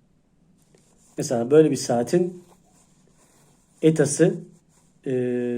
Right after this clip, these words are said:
Swiss etası üç bin, dört bin lira bandında. E, ama orijinaline baktığınızda on beş, yirmi bin liralardan bahsedebiliriz.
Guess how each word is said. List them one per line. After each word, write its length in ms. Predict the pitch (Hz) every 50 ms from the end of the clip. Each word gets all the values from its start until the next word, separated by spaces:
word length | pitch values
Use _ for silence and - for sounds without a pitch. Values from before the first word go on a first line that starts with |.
| 120 120 113
Swiss 360 | 117 - 135 151 165 170 -
etası 380 | 160 - - 127 120 - - 190
üç 320 | 190 - 170 165 - -
bin, 160 | - 139 147 147
dört 240 | 151 151 151 -
bin 140 | 143 131 123
lira 180 | 120 110 110 107
bandında. 600 | 117 113 113 117 110 107 123 127 147 165 190 185 170 - - _ _ _ _ _ _ _ _ _ _ _ _ _ _ _ -
E, 60 | 127 123 120 120 120 120 117 117 117 117 113 113
ama 380 | 120 127 131 143 165 175 - - - _ _ _ _ _ _ _ _ _ _ _ _ _ _ _ _ _ _ _ _ _ _ _ _ _ _ _ _ _ _ _ _ _ _ _ _ _ _ _ _ _ _ _ _ _ _ - _ _ _ _ _ _ _ _ _ _ _ _ _ _ _ _ _ _ _ _ _ _ _ _ _
orijinaline 520 | - 127 127 123 120 127 131 127 135 139 131
baktığınızda 500 | 123 - - - 110 113 113 117 143 151
on 180 | 139 127 127
beş, 200 | 131 127 127 -
yirmi 220 | 127 123 131 131 123
bin 100 | 120 117
liralardan 520 | 110 107 107 107 104 104 107 110 107 107
bahsedebiliriz. 1000 | 104 104 - - 107 104 98 104 101 110 123 170 165 165 - - - - -